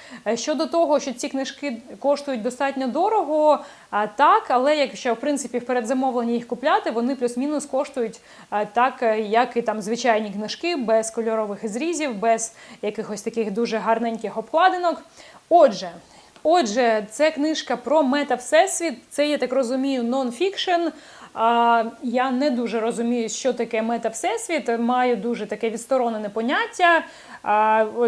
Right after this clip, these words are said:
тут пишуть, що, от, наприклад, вже такі мета-всесвіти існують, як, е, якраз оці, е, ігри Minecraft, Fortnite, Roblox. Це якби такі прото-мета-всесвіти. Також тут кажуть, що це, ця концепція мета-всесвіту, вона взагалі змінить весь бізнес,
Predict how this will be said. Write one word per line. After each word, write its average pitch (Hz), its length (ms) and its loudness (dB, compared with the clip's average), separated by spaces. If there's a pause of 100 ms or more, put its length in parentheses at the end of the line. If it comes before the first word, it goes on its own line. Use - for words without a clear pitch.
тут 254 220 -4
пишуть, 254 300 -4
що, 262 260 -2
от, 262 220 2
наприклад, 233 460 -2
вже 226 520 2
такі 240 300 -2
мета-всесвіти 240 960 -2
існують, 294 680 -4
як, 247 400 -2
е, 226 180 -2 (280)
якраз 226 500 2
оці, 247 240 -6
е, 220 380 0
ігри 220 320 -2
Minecraft, 233 800 0
Fortnite, 262 600 0
Roblox. 294 600 0 (340)
Це 269 180 0
якби 247 220 2
такі 247 300 -4
прото-мета-всесвіти. 247 1700 0 (280)
Також 302 320 0
тут 277 140 -6
кажуть, 254 340 0
що 240 280 -2
це, 247 340 2 (120)
ця 262 140 2
концепція 240 500 0
мета-всесвіту, 240 760 -2
вона 233 200 -2
взагалі 240 440 -2
змінить 214 440 -4
весь 220 400 -2
бізнес, 311 640 -2